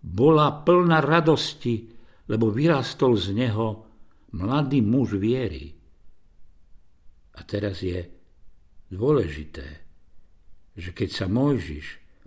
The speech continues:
rozprával s Hospodinom a mohol písať tie slova Božie na dosky zákona,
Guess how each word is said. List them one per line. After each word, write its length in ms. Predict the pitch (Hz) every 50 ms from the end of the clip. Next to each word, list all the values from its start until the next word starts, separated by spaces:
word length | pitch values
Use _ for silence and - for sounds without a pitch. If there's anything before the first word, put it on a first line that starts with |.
| - _ _ _ _ - - 104
rozprával 880 | 95 127 139 - - - - 175 160 160 151 107 82 78 69 67 69 - - - - _ _ - - - - - - - _ - - - _ _ - _ _ _ -
s 80 | - -
Hospodinom 1120 | - 110 139 143 - - - - - 175 143 113 98 82 73 64 65 67 69 - - - - - - - - _ _ - - - _ _ _ _ - - - - - - _ _ _ _ _ _ _ _ _ _
a 160 | - 117 95
mohol 320 | 107 107 104 107 98 - -
písať 640 | - 131 156 151 - - - 92 80 - - - - _ - - - - - _ _ - - -
tie 160 | - - 101
slova 640 | 95 - - - - 110 139 165 170 160 127 98 85
Božie 560 | 78 87 107 143 165 147 131 117 98 90 90
na 160 | 90 92 82
dosky 400 | 87 117 123 120 - - - 92
zákona, 640 | 80 - 101 117 139 135 - - 104 78 76 71